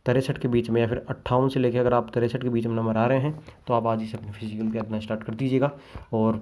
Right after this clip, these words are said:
फीमेल की मैं बात करूँ, तो पचपन से लेके साठ नंबर। इसी प्रकार एससी कैंडिडेट की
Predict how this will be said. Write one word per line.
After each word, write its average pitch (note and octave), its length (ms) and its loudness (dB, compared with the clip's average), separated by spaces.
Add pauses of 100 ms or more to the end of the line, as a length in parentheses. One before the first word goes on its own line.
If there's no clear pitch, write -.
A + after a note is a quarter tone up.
फीमेल C#3 320 2
की D#3 80 2
मैं C#3+ 80 4
बात B2+ 180 4
करूँ, B2 160 -2
तो - 100 -6
पचपन C3 340 -2
से C3 120 -4
लेके A#2 260 -2 (160)
साठ G2+ 320 -12
नंबर। G2+ 220 -12 (920)
इसी - 160 -4
प्रकार D3 380 2
एससी D3+ 220 2
कैंडिडेट C3+ 400 4
की D#3 180 -2